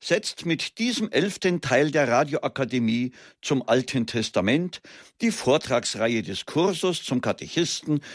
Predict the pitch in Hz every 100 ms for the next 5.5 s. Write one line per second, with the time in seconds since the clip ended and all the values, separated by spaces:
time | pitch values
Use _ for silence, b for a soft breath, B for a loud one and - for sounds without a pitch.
0 | B - 202 185 - 151 151 139 147 139
1 | 113 101 - - 101 95 - 131 160 170
2 | - b b b _ 131 160 175 180 143
3 | 107 143 - 104 104 - 143 135 143 -
4 | B B B 196 233 175 196 196 - -
5 | 120 117 147 151